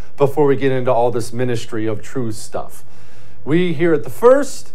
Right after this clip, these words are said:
we have our videos everywhere you can imagine. We have a great app, we have our videos on Rumble, we have our videos on YouTube.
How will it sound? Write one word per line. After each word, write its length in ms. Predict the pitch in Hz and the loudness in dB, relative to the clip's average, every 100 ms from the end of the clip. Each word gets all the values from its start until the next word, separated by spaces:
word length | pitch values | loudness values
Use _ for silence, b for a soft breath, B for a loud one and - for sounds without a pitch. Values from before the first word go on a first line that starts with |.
| b b 135 | b b -2
we 100 | 135 | 0
have 240 | 165 156 | 2 2
our 160 | 156 143 | 2 2
videos 1000 | 156 143 147 135 131 127 120 117 - - - 202 | 0 0 0 0 0 0 -2 -2 -2 -4 -2 2
everywhere 400 | 175 147 131 131 | 2 2 0 0
you 160 | 117 | -2
can 140 | 107 107 | -2 -2
imagine. 480 | 101 92 - 95 | -2 -2 -2 -2
We 80 | 107 | 0
have 160 | 117 104 | 2 2
a 40 | |
great 280 | 101 101 101 | -2 -2 -2
app, 380 | 135 139 131 - | 0 0 0 -2
we 80 | 120 | -2
have 120 | 107 | -2
our 120 | 110 | -2
videos 420 | 104 117 110 113 | -2 -2 -2 -2
on 260 | 113 104 107 | -2 -2 0
Rumble, 540 | 143 175 170 175 170 B B B - | 0 2 2 2 2 B B B -2
we 140 | 143 | -2
have 220 | 143 185 | 0 2
our 100 | 196 | 2
videos 420 | 165 165 180 185 190 | 0 0 0 0 0
on 220 | 208 208 | 0 0
YouTube. 600 | 294 285 - 127 90 | 0 0 -2 -2 -2